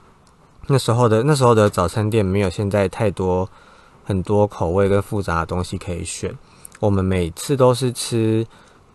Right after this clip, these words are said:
萝卜糕加蛋，然后还有一个花生厚片跟冰奶茶，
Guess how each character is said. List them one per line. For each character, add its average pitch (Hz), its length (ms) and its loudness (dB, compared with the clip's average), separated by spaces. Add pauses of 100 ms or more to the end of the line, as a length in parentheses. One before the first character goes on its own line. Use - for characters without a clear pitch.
(120)
萝 98 140 0
卜 101 140 -4
糕 95 440 0
加 92 340 0 (120)
蛋， 90 200 -2 (360)
然 90 140 -6
后 98 180 -2
还 90 140 -4
有 85 120 -2
一 82 120 -4
个 80 360 -6
花 92 240 -4
生 92 240 -4
厚 87 220 -4
片 90 260 -8 (500)
跟 95 240 0
冰 92 160 -2
奶 87 200 -4
茶， - 340 -8